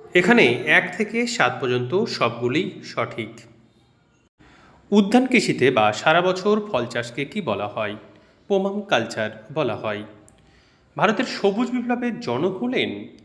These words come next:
এম এস স্বামীনাথন। উদ্যান কৃষিতে সারা বছর ফুল চাষকে কি বলা হয়? ফ্লোরিকালচার বলা হয়। মৎস্য গবেষণা কেন্দ্র।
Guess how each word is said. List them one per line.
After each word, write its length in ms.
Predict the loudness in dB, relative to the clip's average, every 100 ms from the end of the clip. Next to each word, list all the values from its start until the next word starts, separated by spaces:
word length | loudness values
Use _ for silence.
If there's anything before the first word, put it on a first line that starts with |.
| _ _ _ _ _ 0
এম 180 | 0 2
এস 280 | 0 -2 -2 -10 -20 -20 _ -16
স্বামীনাথন। 800 | -6 -6 -4 -8 -8 -8 -10 -12 -18 -20 _ -20 -20 -20 -20 -18 -6
উদ্যান 300 | -4 0 -2
কৃষিতে 560 | -2 -6 -2 -2 0 -2
সারা 260 | -2 -2 0
বছর 420 | -4 -6 -6 -8
ফুল 260 | -8 -8
চাষকে 380 | -4 -6 -6 -10
কি 140 | -8 -6
বলা 260 | -4 -4
হয়? 280 | -6 -8 -10 -12 -20 _ -20 _ _ -4
ফ্লোরিকালচার 720 | 0 0 0 -2 -2 -6 -8
বলা 240 | -8 -8
হয়। 260 | -8 -8 -10 -16 -20 -20 -20 _ _ _ _ _ _ _
মৎস্য 320 | 0 0 0 -4
গবেষণা 400 | -2 -4 -8 -10
কেন্দ্র। 320 | -10 -10